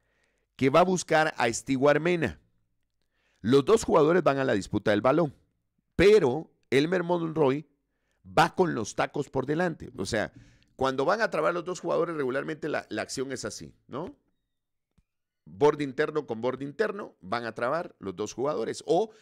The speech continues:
de repente se empeine con empeine, van los dos. Pero en este caso, Stewart Mena va con el borde interno así y el caso de Elmer Monroy va así. Traba la pelota, por supuesto, pero cuando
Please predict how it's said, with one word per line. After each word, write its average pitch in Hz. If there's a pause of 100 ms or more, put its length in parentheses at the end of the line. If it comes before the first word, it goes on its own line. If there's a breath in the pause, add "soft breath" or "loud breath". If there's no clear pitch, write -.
(160 soft breath)
de 110
repente 135
se 135
empeine 143
con 131
empeine, 135
van 117
los 127
dos. 185 (280 soft breath)
Pero 113
en 147
este -
caso, 135
Stewart 170
Mena 135
va 117
con 170
el 151
borde 139
interno 127
así 190
y 151
el 143
caso 147
de 139
Elmer 139
Monroy 113
va 117
así. 156 (120)
Traba 190
la 139
pelota, 147
por 104
supuesto, - (260 soft breath)
pero 104
cuando 226